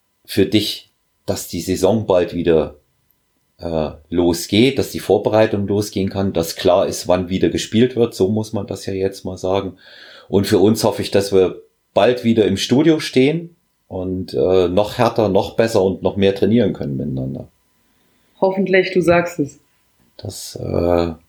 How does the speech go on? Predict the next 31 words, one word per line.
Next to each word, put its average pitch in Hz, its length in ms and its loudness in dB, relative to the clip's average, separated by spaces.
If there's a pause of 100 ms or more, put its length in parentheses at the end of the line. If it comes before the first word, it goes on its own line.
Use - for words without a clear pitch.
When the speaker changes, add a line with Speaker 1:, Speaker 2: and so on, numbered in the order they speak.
(120)
Speaker 1:
ist 95 140 -10
jetzt, - 500 -4
sag 87 300 -4
ich 85 140 -6
mal, 87 360 2
schon, 98 460 0
schon 90 260 0
weniger, 98 380 4
als 82 200 0
sich 87 140 -4
da 90 200 0
manch 90 300 2
einer 92 200 2
so 85 100 -4
vor 92 180 0
einem 85 160 2
halben 85 240 2
Jahr 73 200 2
gewünscht 69 380 -6
hätte, - 200 -6
ne? 82 180 -6 (2250)
Ja. 92 500 2 (160)
Speaker 2:
Auf - 100 -20
jeden 131 220 -12
Fall. - 160 -20 (580)
Speaker 1:
Vivian, 117 360 2
ich - 480 -10 (240)
bedanke 160 460 0
mich, 185 260 -2
dass 123 220 -2
du 123 480 2